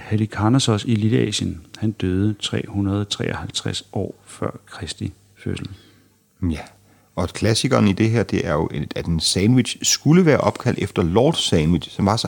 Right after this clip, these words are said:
Speaker 2: inkarneret en kortspiller, at han ikke ville forlade spillebordet, men simpelthen klappede brød sammen om sin mad, så han kunne spise med en hånd og have korten i den anden. Mm. Hvordan han så trak et kort frem fra stakken og lagde det på bordet, det ved jeg ikke.
Speaker 1: Mm.
Speaker 2: Det kan være, at Lord Sandwich meningen skulle være kendt for at have tre arme.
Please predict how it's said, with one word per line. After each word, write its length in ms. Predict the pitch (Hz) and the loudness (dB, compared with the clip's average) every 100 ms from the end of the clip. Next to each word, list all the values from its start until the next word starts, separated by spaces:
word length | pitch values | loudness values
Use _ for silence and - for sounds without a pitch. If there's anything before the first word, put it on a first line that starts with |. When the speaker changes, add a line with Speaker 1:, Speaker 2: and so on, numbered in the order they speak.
| - | -4
Speaker 2:
inkarneret 480 | 120 104 120 123 - | 0 4 6 6 4
en 160 | 98 - - - | 0 -2 -6 -4
kortspiller, 580 | 123 147 - - 104 | 0 0 0 2 4
at 120 | 98 95 | 4 2
han 140 | 92 | -2
ikke 200 | - 117 | -4 0
ville 140 | 117 - | -2 2
forlade 400 | 107 98 - - | 2 4 2 0
spillebordet, 480 | - 98 104 101 | -2 -2 2 2
men 60 | 101 | 2
simpelthen 300 | - 107 - | 0 0 2
klappede 280 | 107 98 101 | 0 2 0
brød 280 | - 131 - | 2 2 4
sammen 300 | 107 107 135 | 0 2 0
om 80 | |
sin 160 | - 92 | 0 0
mad, 220 | 80 95 | 0 0
så 120 | - | -2
han 60 | 104 | -2
kunne 120 | 90 - | -2 -4
spise 280 | 117 117 - | -2 0 0
med 60 | - | -2
en 160 | 139 | 0
hånd 200 | 117 113 | 0 -2
og 100 | 78 | -2
have 120 | 92 98 | -4 -6
korten 400 | - 90 92 107 | -2 -2 0 0
i 40 | |
den 140 | 92 | 0
anden. 240 | 71 73 98 - - | 0 0 -2 -4 -8
Mm. 60 | 98 | -6
Hvordan 240 | 90 120 | 2 6
han 100 | 170 | 6
så 100 | - | 4
trak 340 | 110 - 104 98 | 0 -2 -4 -4
et 120 | 92 | -6
kort 280 | - 110 - | -2 0 -2
frem 360 | - - 160 | -2 0 0
fra 140 | - 120 | 0 -2
stakken 440 | - 90 95 113 - | 0 0 2 0 2
og 120 | 120 | 2
lagde 260 | 92 101 | 4 4
det 120 | 120 - | 2 0
på 100 | 80 | -4
bordet, 340 | 95 90 92 | -2 -2 2
det 100 | 147 | 4
ved 100 | 131 | 6
jeg 120 | 80 | 4
ikke. 120 | 69 - - - | -2 -10 -6 0
Speaker 1:
Mm. 140 | 110 - - - - | 0 0 -12 -14 0
Speaker 2:
Det 80 | 123 | 2
kan 100 | 107 | 4
være, 240 | 120 - | 4 2
at 140 | 107 - | -2 0
Lord 240 | 95 95 | 2 2
Sandwich 500 | - 98 113 - - | 2 4 4 2 2
meningen 300 | 147 151 113 - | 4 6 4 0
skulle 180 | 98 95 | 2 4
være 80 | |
kendt 220 | 85 107 - | 4 0 2
for 120 | 85 | 0
at 60 | |
have 80 | 90 | 0
tre 260 | - 95 73 | -2 -2 -2
arme. 240 | 78 82 | -4 -8